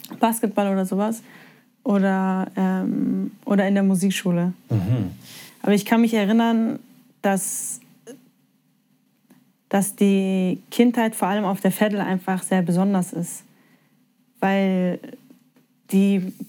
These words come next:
Speaker 1: Menschen da sehr konzentriert leben. Also ich meine, es sind nur fünftausend Einwohner.
Speaker 2: Also man kennt fast jeden,
Speaker 1: Und irgendwie
Speaker 2: oder?
Speaker 1: kennt man jeden, das ist wie ein Dorf.
Speaker 2: Mhm.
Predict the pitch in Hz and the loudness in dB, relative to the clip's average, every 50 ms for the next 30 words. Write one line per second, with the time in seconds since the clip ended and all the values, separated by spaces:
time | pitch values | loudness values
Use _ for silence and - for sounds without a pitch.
0 | - _ _ 185 190 202 208 208 202 - 214 202 190 185 190 190 185 185 190 190 | -16 _ _ 0 2 2 2 2 0 0 2 2 2 2 2 2 2 2 2 0
1 | 190 - - 190 175 - - 190 175 - - 208 202 196 185 - - - - - | 0 -2 -4 -4 -4 0 0 0 0 2 0 0 2 2 0 -4 -10 -20 -20 -20
2 | - _ _ - 180 175 170 165 160 160 160 165 - - - _ _ _ _ _ | -20 _ _ -6 -2 -2 0 0 0 -2 -2 -4 -6 -12 -20 _ _ _ _ _
3 | _ _ _ _ _ _ - 196 180 170 175 175 190 185 185 180 175 - 208 185 | _ _ _ _ _ _ -2 0 2 2 2 2 2 2 2 0 0 0 0 0
4 | 196 190 - - 208 185 - - 214 196 190 185 180 - - 185 202 220 214 208 | 0 0 0 0 -2 -2 0 -2 -2 0 0 -2 -4 -4 -2 0 0 0 0 0
5 | 208 214 220 214 214 214 220 226 226 - - - 117 104 107 110 110 - 143 131 | 0 2 2 2 0 0 -2 -4 -6 -8 -6 -4 -2 0 0 -2 0 0 -2 -2
6 | - - 113 110 - - 135 135 156 196 202 190 - 208 208 208 202 202 190 147 | 0 -2 -2 -2 -2 -2 -2 0 2 2 2 4 4 2 2 4 4 2 2 2
7 | 151 - 214 - - 220 202 196 190 180 202 214 226 240 220 190 - - - - | 0 0 0 0 0 0 2 2 2 4 4 2 4 2 2 0 -2 -6 -2 -2
8 | 226 185 208 196 185 202 202 202 233 269 294 311 - - - 107 101 101 98 98 | 0 2 2 2 2 2 0 0 0 -2 -2 -6 -8 -4 -2 0 0 0 0 -2
9 | 104 | -4